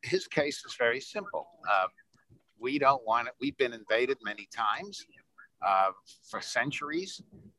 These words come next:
uh, and the most recently by, uh, the Nazis, before that by Napoleon, and on and on and on. And we just can't live that way. And so Ukraine has been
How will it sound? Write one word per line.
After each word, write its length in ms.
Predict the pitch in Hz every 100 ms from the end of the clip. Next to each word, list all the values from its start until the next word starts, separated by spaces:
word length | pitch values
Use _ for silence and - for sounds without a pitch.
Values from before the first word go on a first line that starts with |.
| -
uh, 280 | 85 87 92 - 117
and 340 | 113 110 107 -
the 60 | 104
most 340 | 110 117 -
recently 480 | 123 117 127 113 98
by, 280 | 98 90 92 - 87
uh, 160 | 85 92
the 80 | 95
Nazis, 540 | 107 160 - 156 143
before 380 | - - 98 98
that 140 | 90 90 -
by 100 | 85
Napoleon, 540 | - - 160 151 135
and 120 | 101 90
on 180 | 98 90
and 100 | 85
on 160 | 78 82
and 200 | - 165
on. 180 | 185 180 _ - - _ -
And 380 | 127 127 127 127 - 117
we 220 | 120 165
just 340 | 113 123 -
can't 260 | - 160 -
live 140 | 220 -
that 160 | 101 -
way. 220 | 104 76 - _ -
And 340 | 107 104 104
so 480 | - 120 107 104 104
Ukraine 500 | 101 110 - 120 135
has 160 | 131 -
been 120 | 107